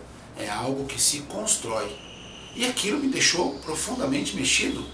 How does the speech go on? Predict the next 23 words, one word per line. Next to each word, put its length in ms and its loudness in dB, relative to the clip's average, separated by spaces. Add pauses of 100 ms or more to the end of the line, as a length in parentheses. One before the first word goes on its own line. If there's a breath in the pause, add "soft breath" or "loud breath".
(400 loud breath)
porque 240 -2
eu, 180 4
pra 200 2
mim, 220 2
as 100 6
pessoas 540 4
ganhavam 560 6
aquela 300 -4
fé, 220 -10 (400)
né? 120 2
Elas 320 4
tinham 300 4
fé 220 2
por 160 0
algum 240 2
fenômeno 580 0 (320 loud breath)
exterior 720 6
que 120 -6
não 200 0
era 460 0
uma 160 2
construção 500 2
individual. 580 -2